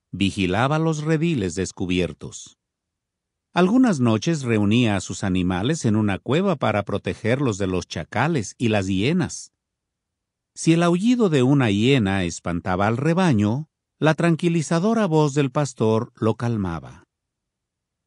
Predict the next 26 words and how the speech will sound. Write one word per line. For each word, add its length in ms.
Al 120
ponerse 560
el 140
sol, 560
contaba 560
a 40
sus 260
ovejas 520
y 60
las 200
examinaba 840
una 480
a 160
una. 460
Por 160
la 140
mañana 500
las 320
llamaba 680
y 200
ellas 260
lo 120
seguían 520
hacia 260
los 220
pastos. 720